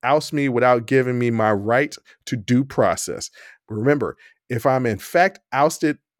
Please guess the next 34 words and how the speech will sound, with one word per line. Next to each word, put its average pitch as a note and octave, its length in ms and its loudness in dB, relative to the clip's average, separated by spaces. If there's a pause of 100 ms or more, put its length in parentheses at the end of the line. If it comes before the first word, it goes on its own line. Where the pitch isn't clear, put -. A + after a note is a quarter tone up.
(140)
fascism C3+ 760 0 (240)
will A#2 220 0
officially C#3+ 500 0
be A2+ 200 0
well A2+ 360 2
and C#3 100 0
alive B2 380 4
in G#2+ 60 -4
the G2+ 80 -2
United A2 380 0
States A2+ 260 0
of G#2+ 60 -4
America, G2+ 460 0 (260)
and G2 200 -2
those C3 240 6
members A#2+ 480 4
will G2+ 140 2
be G2+ 160 0
the F2+ 100 -4
champions A2 600 -2
of G2 180 -4
it. D2 100 -8 (600)
I A#2 120 -2
do D3+ 240 0
want E3 240 2
to D#3 80 0
remind C3 400 2
my G#2+ 120 2
dear B2 360 2
colleagues A2+ 560 0
who A2+ 160 0
are G#2 100 2 (100)
all C3+ 280 4
but A2 220 0